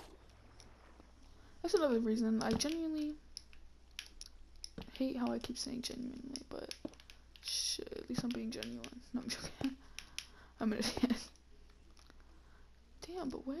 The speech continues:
is, did I even restart recording?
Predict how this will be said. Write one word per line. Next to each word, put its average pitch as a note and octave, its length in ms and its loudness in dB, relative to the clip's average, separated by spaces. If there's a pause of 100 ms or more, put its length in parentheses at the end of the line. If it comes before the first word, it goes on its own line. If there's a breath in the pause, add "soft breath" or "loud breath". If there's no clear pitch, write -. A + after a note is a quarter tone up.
(240)
is, B3+ 300 4 (680)
did C#4 140 4
I G4 60 4 (200)
even E4 160 2
restart B3+ 380 0
recording? B3 560 0